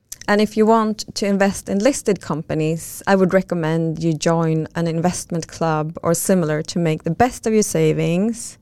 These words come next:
even if you start very small. And have fun while you do it and learn together. And finally,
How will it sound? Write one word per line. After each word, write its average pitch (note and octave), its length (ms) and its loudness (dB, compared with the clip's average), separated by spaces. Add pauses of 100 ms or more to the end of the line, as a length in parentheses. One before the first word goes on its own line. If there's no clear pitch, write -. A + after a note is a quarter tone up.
(200)
even A3 400 4
if F#3 160 -2
you F3+ 60 4
start E3 340 0
very D3 220 -2
small. - 640 -8 (520)
And A3 140 4
have A3+ 160 2
fun F#3 640 2 (100)
while F#3 140 4
you F3+ 120 4
do A#3+ 240 6
it - 240 -2
and F3+ 160 0
learn F3 240 2
together. F3 500 0 (1500)
And F3+ 600 6
finally, F3+ 960 4